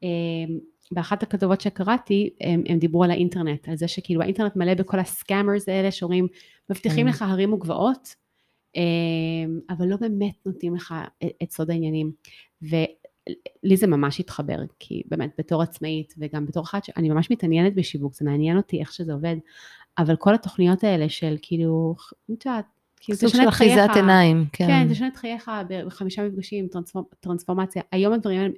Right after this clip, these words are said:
Speaker 1: האלה משתנים, אבל בתחילת זמן האינטרנט, או נגיד, נגיד בפרק שעבר של האינטרנט, הדברים האלה היו בכל מקום, וזה כל כך שונה מטקסי החניכה, לא רק טקסי החניכה, אלא ה-, הת-,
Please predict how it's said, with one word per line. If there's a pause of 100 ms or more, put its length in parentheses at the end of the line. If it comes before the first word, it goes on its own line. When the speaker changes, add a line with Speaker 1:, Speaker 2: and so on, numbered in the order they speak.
Speaker 1:
האלה
משתנים, (920)
אבל
בתחילת
זמן
האינטרנט,
או (600)
נגיד, (240)
נגיד
בפרק (140)
שעבר
של
האינטרנט,
הדברים
האלה
היו (120)
בכל
מקום, (720)
וזה
כל
כך
שונה (280)
מטקסי
החניכה,
לא
רק
טקסי
החניכה, (100)
אלא (960)
ה-,
הת-,